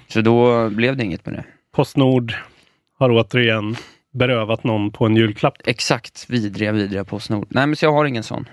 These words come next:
Speaker 2: Det var ju tråkigt för dig, för att nu har Reggie, vår goda Reggie, han är med
Speaker 1: Mm.
Speaker 2: i var och varannat avsnitt här nu.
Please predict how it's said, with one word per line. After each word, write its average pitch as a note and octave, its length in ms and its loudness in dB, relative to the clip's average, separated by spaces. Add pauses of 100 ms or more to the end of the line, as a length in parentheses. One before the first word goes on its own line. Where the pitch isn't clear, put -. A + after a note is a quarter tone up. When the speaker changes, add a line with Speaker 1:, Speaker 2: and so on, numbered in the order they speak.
Speaker 2:
Det D3+ 60 2
var D#3+ 80 6
ju G#3 60 2
tråkigt D3 280 0
för - 80 0
dig, F#3+ 220 2
för - 140 0
att - 220 -4
nu G3+ 560 4
har E3+ 260 2
Reggie, D#3 460 2
vår D#3+ 160 4
goda D#3 280 4
Reggie, C3+ 420 2
han D3 140 2
är E3 80 4
med B2+ 240 4
Speaker 1:
Mm. C3 140 0
Speaker 2:
i C#3+ 80 -4
var C3+ 200 2
och B2 60 0
varannat B2+ 320 2
avsnitt C3+ 340 0
här C3+ 80 2
nu. A2+ 200 2